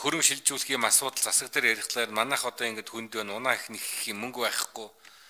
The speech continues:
Хөрөнгө орол-, юу, тоног төхөөрөмжийн зардал байхгүй гэсэн ашгүй ерхий сайд ойлгоод энэ Орон нутгийн өмч чилжүүлэхийн хөрөнгийг ер нь томдохоор машиныг бол эхний ээжинд эрүүл мэндийн салбарт хуурилж гисэн.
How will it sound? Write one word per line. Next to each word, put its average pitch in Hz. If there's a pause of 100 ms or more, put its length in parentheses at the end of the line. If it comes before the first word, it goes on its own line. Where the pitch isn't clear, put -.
(240)
Хөрөнгө 127
орол-, 123
юу, 120
тоног 127
төхөөрөмжийн 120
зардал 117
байхгүй 107
гэсэн 104
ашгүй 117
ерхий -
сайд 117
ойлгоод 104 (560)
энэ 135 (2250)
Орон 160
нутгийн 160
өмч -
чилжүүлэхийн 139
хөрөнгийг 123
ер 117
нь 107
томдохоор 120
машиныг 117
бол 107
эхний 139
ээжинд 120
эрүүл 135
мэндийн 127
салбарт 113
хуурилж 113
гисэн. -